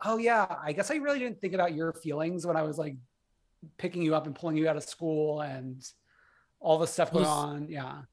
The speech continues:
Speaker 2: And the story is kinda dark. What they did was they moved schools
Speaker 1: Yeah.
Speaker 2: for the, for the brother.
Speaker 1: Yeah.
Speaker 2: Be-,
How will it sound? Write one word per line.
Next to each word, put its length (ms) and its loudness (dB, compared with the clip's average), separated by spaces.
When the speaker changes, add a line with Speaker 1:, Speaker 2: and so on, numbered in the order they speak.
Speaker 2:
And 100 4
the 60 4
story 320 4
is 120 2
kinda 200 2
dark. 480 2
What 100 2
they 100 2
did 180 2
was 120 4
they 100 4
moved 300 6
schools 600 2
Speaker 1:
Yeah. 180 4
Speaker 2:
for 180 2
the, 120 4
for 160 0
the 80 4
brother. 560 -2
Speaker 1:
Yeah. 160 4
Speaker 2:
Be-, 100 2